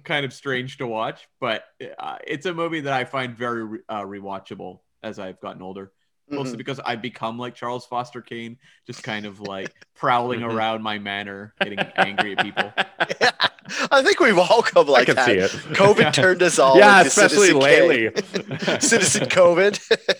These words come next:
Speaker 2: <laughs>
Speaker 1: Yeah, exactly.
Speaker 2: "If only I had my sled, I could go sledding outside." <laughs>
Speaker 3: All right.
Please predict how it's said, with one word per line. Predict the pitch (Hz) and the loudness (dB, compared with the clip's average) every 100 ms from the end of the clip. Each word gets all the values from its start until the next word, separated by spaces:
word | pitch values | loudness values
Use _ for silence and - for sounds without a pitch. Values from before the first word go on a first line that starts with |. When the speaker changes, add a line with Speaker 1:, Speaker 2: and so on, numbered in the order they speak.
| 185 | -2
Speaker 2:
<laughs> | 165 | 0
Speaker 1:
Yeah, | 143 - - - - - - | -2 -2 -4 -4 -4 -6 -8
exactly. | 135 120 117 107 95 _ _ _ _ _ | -4 -4 -4 -8 -14 _ _ _ _ _
Speaker 2:
"If | 240 254 - - 170 | -4 -2 0 2 2
only | 170 143 135 | 2 2 2
I | 127 | 0
had | 127 123 | -2 -2
my | 113 107 | -4 -4
sled, | - - 139 151 139 123 | -2 -2 0 0 0 0
I | 110 | -4
could | - 123 | -8 -4
go | 117 127 | 0 0
sledding | 113 - - - 160 147 127 | 0 -4 -6 -4 0 0 -2
outside." | 123 120 - - 165 143 123 87 73 - - - | -4 -6 -6 0 2 2 0 -2 -8 -18 -20 -14
<laughs> | 190 - 190 - _ - 180 - 160 - - - - - _ _ _ _ _ _ _ _ _ _ _ _ _ _ _ _ _ _ _ _ _ _ _ 127 | -14 -10 -10 -10 _ -4 -2 0 -2 -2 -10 -10 -14 -20 _ _ _ _ _ _ _ _ _ _ _ _ _ _ _ _ _ _ _ _ _ _ _ 2
Speaker 3:
All | |
right. | 131 123 143 | 6 6 4